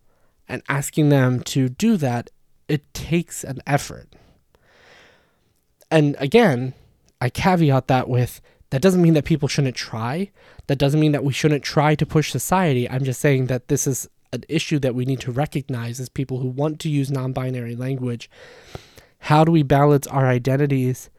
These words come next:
with also finding a pragmatic use of language and something that feels natural? Similarly, I think there's also the balance of how do we adapt pre-existing grammar,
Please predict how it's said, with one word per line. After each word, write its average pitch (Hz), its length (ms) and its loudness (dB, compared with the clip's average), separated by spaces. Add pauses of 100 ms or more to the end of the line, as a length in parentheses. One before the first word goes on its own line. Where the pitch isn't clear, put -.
with 139 420 4 (140)
also 147 360 2
finding 135 480 0
a 131 60 0
pragmatic 123 880 -4
use 135 580 -2
of 113 200 -6
language - 720 -10 (120)
and 135 140 -2
something 127 300 0
that 123 160 -4
feels 117 340 -4
natural? 117 560 -2 (880)
Similarly, 143 800 4 (100)
I 143 100 2
think 165 360 2
there's 147 240 6
also 139 240 2
the 156 100 4
balance 131 420 0
of 120 220 0 (420)
how 160 220 4
do 180 100 4
we 175 240 0
adapt 147 680 -2
pre-existing 147 680 -2
grammar, 139 540 2